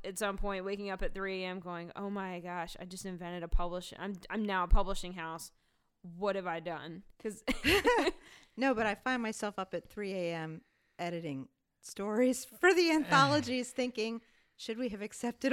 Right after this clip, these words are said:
Speaker 2: <laughs> all of these? This book is getting really big,
Speaker 3: Right.
Speaker 2: and I'm tired." Um, but, n-, you know, no, I, I, you know,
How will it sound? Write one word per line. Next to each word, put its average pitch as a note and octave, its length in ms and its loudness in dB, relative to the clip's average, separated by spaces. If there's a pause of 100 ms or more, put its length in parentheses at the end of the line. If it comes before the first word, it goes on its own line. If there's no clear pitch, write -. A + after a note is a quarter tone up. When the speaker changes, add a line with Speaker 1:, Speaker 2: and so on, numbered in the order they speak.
Speaker 2:
<laughs> - 100 -2
all F4 240 12
of D#4 140 2
these? D#4 360 6
This D#4 200 -4
book E4+ 240 -4
is F4+ 140 -4
getting C#4+ 260 0
really B3 280 8
big, G#3 420 0 (180)
Speaker 3:
Right. C#3 240 8
Speaker 2:
and C4 100 8
I'm B3+ 160 6
tired." B3+ 580 6 (580)
Um, G3+ 460 -2
but, G3+ 240 -2 (360)
n-, G#3+ 200 -8
you A3 160 -4
know, E3 200 -4 (160)
no, E3+ 480 -4
I, F#3 140 -4 (180)
I, A#2+ 140 -10 (320)
you A3+ 140 -8
know, F#3+ 320 -8